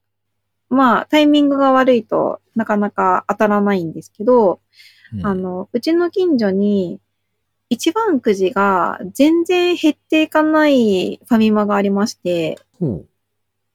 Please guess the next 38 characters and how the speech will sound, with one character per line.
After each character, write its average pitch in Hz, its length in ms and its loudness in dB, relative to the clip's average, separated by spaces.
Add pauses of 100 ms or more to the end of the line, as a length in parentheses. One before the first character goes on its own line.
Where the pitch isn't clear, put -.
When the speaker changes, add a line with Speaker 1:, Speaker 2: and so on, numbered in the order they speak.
Speaker 1:
あ 226 80 -2
の、 208 240 0
多 302 140 0
分 240 100 0
や 240 100 2
る 330 120 0
人 415 180 -2
が 339 140 2
い 226 100 2
な 277 140 4
い 277 240 0
ん 196 100 -2
じ 180 80 -8
ゃ 175 40 -4
な 180 100 -6
い 175 40 -6
で 220 100 2
す - 40 -4
か - 140 -4
ね、 220 340 0
<laughs> 214 80 -4
周 233 260 4
り 196 60 4
に。 190 240 -4 (640)
<laughs> - 800 -4
そ 311 100 2
こ 370 240 2
で、 392 420 2
Speaker 2:
悲 - 40 -8
し 190 160 -8
い。 - 60 -20 (260)
Speaker 1:
そ 370 200 4
う、 - 20 4
Speaker 2:
う - 20 0
ん。 294 220 0
Speaker 1:
悲 330 100 2
し 302 340 -2
い。 - 40 -8